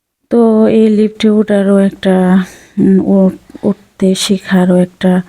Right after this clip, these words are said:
আহ, কাহিনী আছে। এই, এই কাহিনীটা, উম, অন্য এক সময় বলবো আপনাদের কাছে, কার জন্য কিভাবে লিফটে ওঠা শিখেছি।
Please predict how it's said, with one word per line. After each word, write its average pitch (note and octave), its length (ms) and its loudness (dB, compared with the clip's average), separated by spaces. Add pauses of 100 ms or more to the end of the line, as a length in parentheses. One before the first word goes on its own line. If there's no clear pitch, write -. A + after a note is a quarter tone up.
(460)
আহ, F3+ 920 0
কাহিনী F#3 520 2
আছে। F3+ 220 -4
এই, F#3 220 0 (180)
এই F#3+ 160 0
কাহিনীটা, F#3 760 0 (600)
উম, F#3+ 260 2
অন্য G3 320 2
এক F#3 220 -2
সময় G3 360 2
বলবো F#3 420 -2
আপনাদের F3 480 -2
কাছে, F#3 460 -4 (1600)
কার G3 220 -2
জন্য F#3+ 360 0
কিভাবে F#3+ 440 -2
লিফটে F#3 380 -4
ওঠা F3+ 200 -2
শিখেছি। - 680 -4